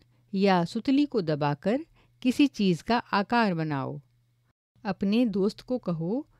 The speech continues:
कि वह आंखें बंद करके हाथ फेरकर बताए कि तुमने क्या आकार बनाया है। अपने दोस्त से इसी तरह की रेगमाल शीट पर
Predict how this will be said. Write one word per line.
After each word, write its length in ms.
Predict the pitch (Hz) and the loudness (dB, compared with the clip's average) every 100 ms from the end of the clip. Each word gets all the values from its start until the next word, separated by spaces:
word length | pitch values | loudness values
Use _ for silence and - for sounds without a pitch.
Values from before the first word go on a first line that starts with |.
| _ | _
कि 120 | - 208 | -4 -2
वह 360 | 190 185 247 - | 0 0 -2 -4
आंखें 480 | 180 175 - 277 247 | -4 -4 -2 0 0
बंद 240 | 185 175 | -2 -4
करके 560 | 170 156 - - 175 247 - _ | -4 -6 -6 -4 -4 -4 -10 _
हाथ 360 | - - 240 254 | -20 -2 0 0
फेरकर 800 | - - 156 147 151 180 220 233 - _ - | -4 -10 -6 -6 -6 -2 -2 -4 -10 _ -4
बताए 640 | 160 165 147 139 135 196 262 _ _ | -4 -2 -4 -4 -2 -4 -6 _ _
कि 100 | - | -8
तुमने 340 | 269 294 285 302 | -4 -2 0 -2
क्या 260 | - 185 | -2 -6
आकार 500 | 175 - 202 226 226 | -4 -6 -6 -2 -2
बनाया 380 | 220 226 226 226 | -2 -4 -2 -2
है। 260 | 226 240 254 _ _ _ _ _ _ _ _ _ - | -2 -4 -6 _ _ _ _ _ _ _ _ _ -8
अपने 400 | 175 - 196 185 | -6 -2 0 0
दोस्त 380 | 175 180 - 180 | 0 -2 -2 -6
से 400 | - 208 277 - - | -2 -2 -2 -6 -4
इसी 200 | 247 302 | 2 2
तरह 340 | - 202 196 | 2 2 2
की 300 | 190 226 208 | 0 -2 -2
रेगमाल 580 | 185 175 175 170 165 175 | 2 2 2 0 -2 -2
शीट 300 | - 208 208 | -2 -4 -6
पर 320 | - 254 262 | -4 -4 -4